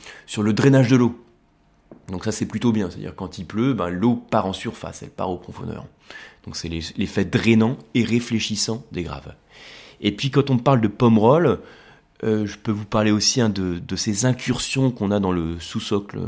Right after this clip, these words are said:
sous-socle, le sous-sol <laughs> argileux, euh, ces incursions de fer, hein, les oxydes de fer qu'on a, qui peuvent aussi avoir un lien, euh, sur l'expression de la vigne et donc sur le profil des vins. Voilà. Donc c'est vraiment pour vous le donner dans les grandes lignes.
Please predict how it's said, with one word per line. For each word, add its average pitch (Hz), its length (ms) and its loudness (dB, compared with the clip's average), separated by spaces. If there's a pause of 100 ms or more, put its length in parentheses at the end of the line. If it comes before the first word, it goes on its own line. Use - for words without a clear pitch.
(520)
sous-socle, - 500 -8 (100)
le - 80 -12
sous-sol 127 560 0 (160)
<laughs> - 180 -4
argileux, 107 560 0 (480)
euh, 110 160 -10
ces 98 240 -8
incursions 110 400 -4
de 101 80 2
fer, 90 420 -6 (140)
hein, - 120 -10
les 87 180 -6
oxydes 107 320 -2
de 104 100 -2
fer 107 260 -2
qu'on 90 200 -4
a, 104 100 2
qui - 220 -12
peuvent 87 220 -6
aussi 85 260 -6
avoir 92 320 -4
un 85 100 -6
lien, 98 400 -2 (480)
euh, - 60 -12
sur 120 480 -2
l'expression 110 580 0
de 92 60 -4
la 87 100 -4
vigne 101 380 0
et 92 60 -6
donc 98 180 -8
sur 92 100 -10
le 80 80 -8
profil 90 400 -8
des 80 120 -10
vins. 76 160 -12 (340)
Voilà. - 160 -10 (300)
Donc - 120 -16
c'est 82 80 -8
vraiment 107 160 6
pour 117 140 0
vous 120 100 4
le 117 160 6
donner 113 420 2
dans 107 120 4
les 101 100 4
grandes 107 260 4
lignes. 117 380 6